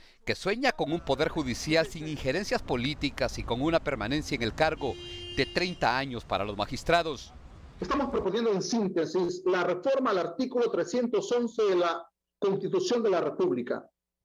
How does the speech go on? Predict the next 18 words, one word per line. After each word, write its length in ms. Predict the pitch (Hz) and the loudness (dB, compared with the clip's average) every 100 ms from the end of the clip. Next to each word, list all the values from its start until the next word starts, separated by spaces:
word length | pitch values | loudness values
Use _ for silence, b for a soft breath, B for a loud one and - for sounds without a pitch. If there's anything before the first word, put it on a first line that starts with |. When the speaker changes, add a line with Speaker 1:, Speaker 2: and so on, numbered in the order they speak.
| _ | _
Speaker 2:
para 200 | - 202 | 0 0
que 140 | 202 247 | 2 2
ya 140 | 269 | 4
no 120 | 269 247 | 4 2
sea 280 | - 262 196 | 2 4 6
el 200 | 180 180 | 4 4
Congreso 520 | 190 180 269 269 240 | 2 4 2 4 2
Nacional 600 | 208 190 196 240 254 - - _ | 2 2 2 2 2 0 -10 _
quien 160 | 214 202 | 2 2
escoja 680 | - - 254 240 233 226 B - | 0 0 2 4 2 0 B 0
los 180 | 190 185 | 2 4
magistrados 640 | 196 - 240 240 226 214 | 2 0 2 4 4 4
a 60 | |
la 180 | 190 - | 2 2
Corte 340 | 233 330 - 220 | 2 2 0 -2
Suprema 320 | 185 208 208 | 0 2 4
de 100 | 175 | 2
Justicia. 560 | 180 - 175 135 120 | 2 -2 -2 0 -2